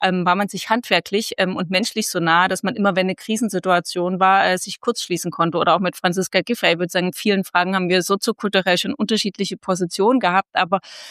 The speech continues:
das gab dann so eine Dimension, wo man gemerkt hat, okay, hier können wir uns in die Augen schauen und sagen, man hat was Unterschiedliches, aber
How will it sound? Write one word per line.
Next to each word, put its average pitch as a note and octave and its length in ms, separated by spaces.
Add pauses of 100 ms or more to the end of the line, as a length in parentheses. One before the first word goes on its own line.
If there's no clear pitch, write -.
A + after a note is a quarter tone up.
(140)
das F3+ 160
gab E3+ 280
dann G#3+ 160
so G3 100
eine F#3+ 140
Dimension, G3 560
wo G3+ 60
man F#3+ 180
gemerkt F#3 320
hat, - 140
okay, G#3+ 420 (360)
hier G#3 480
können G3+ 220
wir G3+ 80
uns G3 120
in F#3 80
die F3 120
Augen F#3 240
schauen F#3+ 300
und F#3 80
sagen, F#3 220
man F#3 160
hat F3+ 120
was F3+ 160
Unterschiedliches, G#3 720
aber F3 300